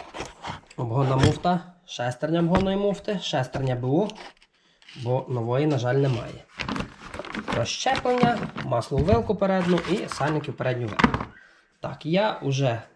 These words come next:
як бачите, це все попідготовлював.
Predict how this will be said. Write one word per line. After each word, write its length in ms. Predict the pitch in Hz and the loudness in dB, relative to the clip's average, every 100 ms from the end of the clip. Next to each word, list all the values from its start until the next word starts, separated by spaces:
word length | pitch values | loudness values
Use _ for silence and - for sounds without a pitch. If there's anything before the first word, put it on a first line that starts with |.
| - | -6
як 200 | 135 127 | -4 0
бачите, 420 | 127 - 135 117 | 0 0 -6 -6
це 180 | 190 220 | 0 0
все 380 | - 165 156 - | 2 2 0 0
попідготовлював. 1300 | 190 233 - 185 151 151 147 117 113 117 131 196 233 | 0 0 -2 -4 0 0 2 2 2 0 2 0 -2